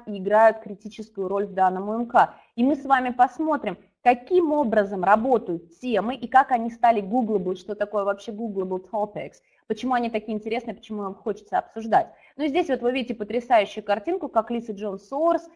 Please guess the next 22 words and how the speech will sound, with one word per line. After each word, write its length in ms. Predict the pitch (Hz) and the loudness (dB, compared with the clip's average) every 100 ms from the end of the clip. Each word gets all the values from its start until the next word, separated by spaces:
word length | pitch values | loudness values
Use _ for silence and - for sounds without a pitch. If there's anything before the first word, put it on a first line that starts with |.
| _ - | _ -4
получают 600 | 214 240 247 240 202 185 | -2 -2 4 6 6 4
орден 300 | 226 208 190 | -2 -4 -4
Британской 560 | 196 208 196 180 - | -4 2 2 0 -8
империи 360 | 190 185 294 302 | -8 -2 -2 0
в 80 | 180 | -2
Букингемском 760 | 185 190 185 202 240 247 202 | -8 -8 -6 -6 -6 -8 -12
дворце. 640 | 165 165 208 220 - 165 - _ _ _ _ _ _ | -4 0 0 -2 -10 -10 -10 _ _ _ _ _ _
Не 120 | 202 | -4
зря 200 | 208 226 | 4 6
все 120 | 214 190 | 4 -4
это, 100 | 185 | -6
коллеги, 340 | 202 202 185 | -4 -4 -8
произошло, 520 | - 185 185 202 190 | -8 -6 -4 -2 -2
потому 320 | 196 - 196 | -4 -6 -8
что 220 | 208 196 - - | -6 -4 -4 -6
огромный, 500 | - 208 240 254 202 | -4 0 4 4 2
конечно, 420 | 175 185 185 185 196 | -4 -6 -6 -10 -10
вклад 400 | - 220 175 - _ | 2 4 4 2 _
в 100 | - | -6
образование 840 | 202 196 185 180 180 233 311 294 214 - | -4 -2 2 2 6 6 6 4 -2 -6
они 560 | 175 185 208 240 240 _ | -8 -6 -4 -6 -8 _
совершили. 880 | - 185 202 202 - 214 156 - _ | -12 -10 -10 -12 -8 -6 -6 -10 _